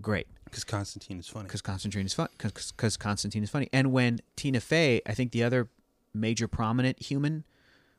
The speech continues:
Speaker 1: was doing
Speaker 2: And
Speaker 1: scenes
Speaker 2: Ty Burrell.
Speaker 1: and Ty Burrell, when those two were doing stuff with either Kermit or Sam the Eagle and all the Muppets, they commit.
Speaker 2: And they're playing more, like, caricature pic-,
Speaker 1: Yeah.
Speaker 2: char-, character things,
Speaker 1: Yeah, that's
Speaker 2: but,
Speaker 1: true.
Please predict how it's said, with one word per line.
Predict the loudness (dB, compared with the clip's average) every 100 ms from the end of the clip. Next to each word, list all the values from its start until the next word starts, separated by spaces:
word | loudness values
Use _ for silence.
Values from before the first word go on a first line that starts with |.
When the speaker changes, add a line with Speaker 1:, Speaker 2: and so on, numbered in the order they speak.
| _
Speaker 1:
was | -2 0
doing | 2 2 2
Speaker 2:
And |
Speaker 1:
scenes | 2 2 4
Speaker 2:
Ty | 4 4 0
Burrell. | -2 -4 -8 -6
Speaker 1:
and | 0
Ty | 4 4
Burrell, | 6 6 4 0 _ _
when | 0 2
those | 6 8 8 4
two | 2 2
were | 2
doing | 2 0
stuff | 2 0 0
with | 0 -2 -2
either | -4 -2 -2
Kermit | -2 0 0 0 0
or | 2
Sam | 2 0 0
the | 0 -2
Eagle | 0 0 0
and | -2
all | -2
the | 0
Muppets, | 0 0 -2 -4 -10 -20 _ -4
they | 0 0
commit. | -2 -8 -6 -4 -4 -6 -6
Speaker 2:
And | 0
they're | 0
playing | 2 2 2 -2 -10 -8
more, | -2 0 0 -2
like, | -4 -6 -12 -20 _ _ -2
caricature | 2 2 0 -8 -6 -6 -8 -8
pic-, | -6 -4
Speaker 1:
Yeah. | -4 -4 -4
Speaker 2:
char-, | -2 -2 -8
character | -2 2 2 -2 -8
things, | -8 -6 0
Speaker 1:
Yeah, | 2 2
that's | 2 0
Speaker 2:
but, | 0
Speaker 1:
true. | -2 -4